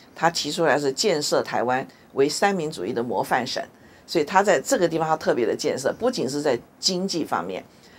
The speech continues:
他特别后来就成立一个叫文化复兴委员会。那么中国大陆，共产党在中国大陆摧毁传统文化，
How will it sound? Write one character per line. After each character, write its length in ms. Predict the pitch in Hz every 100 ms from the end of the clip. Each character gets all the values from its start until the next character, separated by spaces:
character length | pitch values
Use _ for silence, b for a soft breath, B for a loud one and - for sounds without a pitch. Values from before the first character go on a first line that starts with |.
| b
他 140 | -
特 180 | 180 262
别 160 | 202 147
后 140 | 170
来 120 | 143
就 120 | - 151
成 240 | - 131
立 100 | 151
一 40 |
个 100 | 143
叫 160 | 143 131
文 240 | 113 127
化 220 | 165 156 135
复 180 | -
兴 180 | 139 151
委 120 | 127
员 120 | 65 -
会。 240 | 151 - B B B B B
那 100 | 165
么 100 | 160
中 200 | - 226
国 120 | 208 185
大 180 | 185
陆， 180 | 185 175
共 160 | 120 190
产 120 | 160
党 140 | 143
在 140 | 127 143
中 120 | 147
国 100 | 147
大 120 | 147
陆 60 | 127
摧 220 | - 180
毁 120 | 165
传 200 | 120 110
统 140 | 123 58
文 80 | 73
化， 220 | 131 -